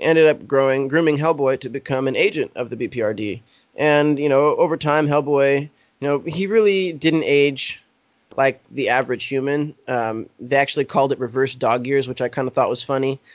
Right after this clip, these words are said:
So when you think of dog years, you know, roughly what I was always told was it's about, you know, every one human year is roughly, like, seven dog years.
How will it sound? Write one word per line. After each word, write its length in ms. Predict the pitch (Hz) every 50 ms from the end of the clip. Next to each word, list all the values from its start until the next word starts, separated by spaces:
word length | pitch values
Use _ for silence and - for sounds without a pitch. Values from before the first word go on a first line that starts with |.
| _ _
So 180 | - - 165 156
when 120 | 151 156
you 60 | 151
think 200 | 147 170 170 -
of 60 | 151
dog 260 | 117 139 135 135 131 123
years, 300 | 143 139 139 135 127 131
you 80 | 135
know, 240 | 127 120 120 123 101 101 113 101 - - 87 98 95 95 - _ _ _ -
roughly 420 | 143 139 135 - - 143 143 135
what 160 | 135 135 135 127
I 100 | 123 123
was 140 | 131 123
always 200 | 131 123 123 113
told 280 | - - - 131 131 120
was 140 | 123 117 120
it's 100 | 117 -
about, 260 | - 139 131 127 95
you 60 | 127
know, 200 | 120 113 127 127 - _ - _ _ _
every 340 | 143 160 156 147 160 156 151
one 300 | 131 123 143 151 151 143
human 340 | 143 156 151 151 151 147 143
year 160 | 147 156 151
is 300 | 139 - - 127 120 127
roughly, 240 | 143 139 135 147 147
like, 200 | 139 120 107 -
seven 400 | - - 143 131 131 139 139 135
dog 300 | - 110 110 123 135 131
years. 460 | 143 156 165 175 185 180 - - -